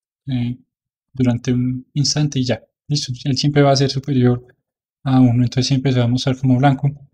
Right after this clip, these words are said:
Y ahora, si yo digo que quiero modificar esto en función del tiempo, ya tengo el tiempo y tengo la velocidad, necesito sumarle entonces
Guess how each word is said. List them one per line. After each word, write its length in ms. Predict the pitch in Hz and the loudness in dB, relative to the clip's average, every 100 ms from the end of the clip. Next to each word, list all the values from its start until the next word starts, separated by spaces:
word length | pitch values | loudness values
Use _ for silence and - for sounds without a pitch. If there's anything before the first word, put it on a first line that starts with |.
| _ _ | _ _
Y 120 | 139 | 4
ahora, 580 | 156 175 160 156 - _ _ _ _ _ _ | 8 8 6 2 -4 _ _ _ _ _ _
si 180 | - 139 | -2 2
yo 140 | 135 | 6
digo 280 | 147 170 160 | 4 4 0
que 200 | - 131 | 0 -2
quiero 440 | - 156 160 165 | 2 4 4 4
modificar 580 | 160 147 139 131 127 139 | 4 4 4 2 2 2
esto 380 | 156 - - 147 - | 4 0 -2 -4 0
en 140 | 131 | 0
función 300 | 131 127 135 | 4 2 2
del 140 | 143 147 | 2 2
tiempo, 240 | 151 151 | 2 2
ya 140 | 139 | 2
tengo 260 | 135 147 147 | 4 4 4
el 120 | 147 | 2
tiempo 300 | - 165 147 | 2 0 0
y 60 | 151 | -2
tengo 200 | 151 151 | 0 2
la 80 | 143 | 2
velocidad, 580 | 139 135 147 147 147 - _ _ - | 2 0 4 4 2 -4 _ _ 0
necesito 600 | 139 143 147 151 143 147 | 4 4 4 2 2 -2
sumarle 520 | - 139 135 131 135 | 0 2 2 2 2
entonces 640 | 147 147 139 127 139 139 | 0 2 2 2 0 -4